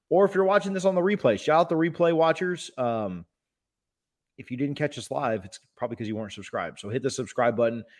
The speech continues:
We're gonna try and keep this pretty consistent with, like, the noon time. Uh, we've been doing that for months, but since we're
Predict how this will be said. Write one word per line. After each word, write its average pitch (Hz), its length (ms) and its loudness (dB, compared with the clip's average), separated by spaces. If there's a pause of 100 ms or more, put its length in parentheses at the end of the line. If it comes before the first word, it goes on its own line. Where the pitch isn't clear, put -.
(120)
We're 156 100 4
gonna 262 160 8
try 294 200 6
and 220 100 2
keep 220 160 -2
this 202 140 6
pretty 196 220 2
consistent 185 560 0
with, 120 160 -6
like, 123 180 2
the 120 80 2
noon 147 400 0
time. 165 500 -2
Uh, 131 120 -6
we've 131 180 -2
been 143 160 -2
doing 175 180 0
that 165 180 -2
for 135 80 -6
months, 147 440 -2
but 117 180 -4 (380)
since 135 220 -8
we're 120 200 0